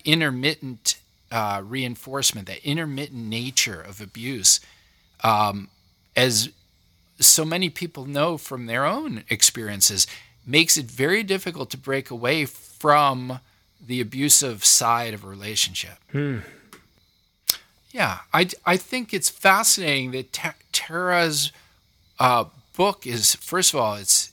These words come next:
Speaker 1: it's so beautifully written. It's such a powerful story, but I think it's also popular because it's not a book that says, "Hi, this is a book about cults and how I got out of it." Because if,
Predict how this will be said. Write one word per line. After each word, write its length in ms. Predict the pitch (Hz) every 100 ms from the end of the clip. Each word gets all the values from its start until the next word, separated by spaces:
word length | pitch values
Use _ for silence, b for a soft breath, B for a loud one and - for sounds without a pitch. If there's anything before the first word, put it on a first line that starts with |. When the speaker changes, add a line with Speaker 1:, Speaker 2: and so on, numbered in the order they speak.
| -
Speaker 1:
it's 180 | 110 -
so 360 | - - 143
beautifully 540 | 151 156 147 131 131 117
written. 380 | 113 107 98 92 b b b _ _ _ _ _ _ -
It's 160 | 131
such 240 | - 196 185
a 60 |
powerful 580 | 139 - 147 156 147 143
story, 380 | - - 151 127
but 120 | 127
I 100 | 123
think 260 | - 220 185
it's 160 | -
also 320 | 147 151 -
popular 640 | 139 - 147 160 170 135 113
because 520 | 110 113 143 131 - B B B B _ _ _
it's 280 | 151 - 156
not 420 | 156 175 185 -
a 60 | 135
book 340 | 131 180 -
that 180 | 151 135
says, 400 | - 143 131 120 -
"Hi, 340 | 214 269 156 120
this 180 | 214
is 60 | 208
a 80 | 165
book 220 | 170 -
about 260 | 165 160 -
cults 420 | 214 214 110 -
and 120 | 120
how 120 | 143
I 120 | 135
got 180 | 131 135
out 180 | 147 170
of 100 | 113
it." 180 | 90 - B B
Because 360 | 151 160 - -
if, 260 | 156 151